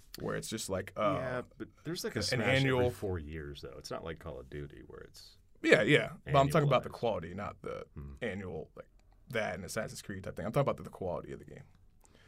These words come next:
Speaker 1: I think, me personally, I'd be more excited if I saw, just, like, think about all the announcements and stuff. Like, who's gonna be in this game type thing.
Speaker 2: You could still have that with new stuff. 'Cause, I mean
Speaker 1: No, because, you, I mean, ha-, all the roster's almost filled up. Like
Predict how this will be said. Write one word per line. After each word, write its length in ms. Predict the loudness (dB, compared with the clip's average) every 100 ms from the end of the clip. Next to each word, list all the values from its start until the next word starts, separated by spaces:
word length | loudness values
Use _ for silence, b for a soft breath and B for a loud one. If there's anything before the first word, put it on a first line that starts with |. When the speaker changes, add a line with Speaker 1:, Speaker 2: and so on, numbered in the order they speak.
| B
Speaker 1:
I 120 | 4 6
think, 440 | 8 6 6 -8 _ -20 -20 -6
me 200 | 0 2
personally, 360 | 4 4 4 4
I'd 160 | 4
be 80 | 4
more 120 | 0
excited 260 | 2 0 0
if 120 | -2
I 80 | -4
saw, 300 | -4 -4 -4
just, 180 | -6 -8
like, 80 | -2
think 120 | 2
about 160 | 4 4
all 100 | 0
the 80 |
announcements 580 | -2 -4 -6 -4 -10 -10
and 80 | -18
stuff. 220 | -14 -14 -12
Like, 100 | -8
who's 160 | 0 4
gonna 140 | 4
be 80 | 2
in 80 | -2
this 80 | -4
game 300 | -6 -8 -10
type 200 | -8 -8
thing. 220 | -6 -8 -10 -20 -16
Speaker 2:
You 100 | -8
could 140 | -4
still 180 | -2 0
have 220 | -2 -2
that 220 | -4 -6
with 160 | -4 -2
new 300 | 0 0 -2
stuff. 340 | -4 -6 -6 -2
'Cause, 140 | 2
I 60 | 2
mean 300 | 2 -2 -4
Speaker 1:
No, 120 | -4 -2
because, 280 | 0 -2
you, 160 | -2 2
I 20 |
mean, 140 | 4 4
ha-, 220 | 4 2
all 220 | 6 6
the 100 | 8
roster's 300 | 8 6 2
almost 240 | -2 -2 -2
filled 180 | 0 2
up. 220 | 0 0
Like 300 | -6 -8 -16